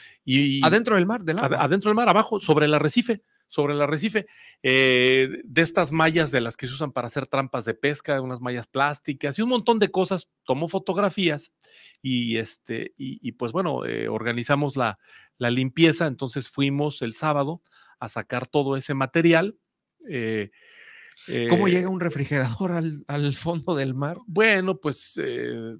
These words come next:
Speaker 1: pues, obviamente que alguien desmanteló un campamento.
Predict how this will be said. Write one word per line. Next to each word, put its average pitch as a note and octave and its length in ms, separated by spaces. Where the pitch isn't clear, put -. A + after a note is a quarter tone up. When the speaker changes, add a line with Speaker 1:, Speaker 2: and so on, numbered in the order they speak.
Speaker 1:
pues, C3 160
obviamente E3 480
que C3 140
alguien C3+ 340
desmanteló A#2 640
un B2+ 140
campamento. A2+ 800